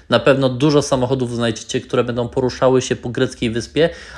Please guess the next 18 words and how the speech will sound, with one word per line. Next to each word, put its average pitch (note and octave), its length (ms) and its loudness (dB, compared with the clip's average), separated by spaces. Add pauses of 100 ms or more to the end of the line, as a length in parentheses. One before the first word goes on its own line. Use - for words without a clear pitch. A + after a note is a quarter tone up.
(100)
a B2+ 140 4
po C3 140 -2
boku D3 600 2
będą C3 340 2
mieć B2 260 -4
nalepiony B2+ 720 2
na A#2 140 0
drzwiach A2+ 480 0
napis A2+ 600 -2 (380)
Rodos C3 680 4 (380)
Rent A2+ 240 4
and G#2+ 240 -4
Cars. - 320 -4 (340)
Więc A2 240 -2
to B2 160 4
jest A#2+ 240 0
pierwsza D3 400 4
wypożyczalnia. A#2+ 640 0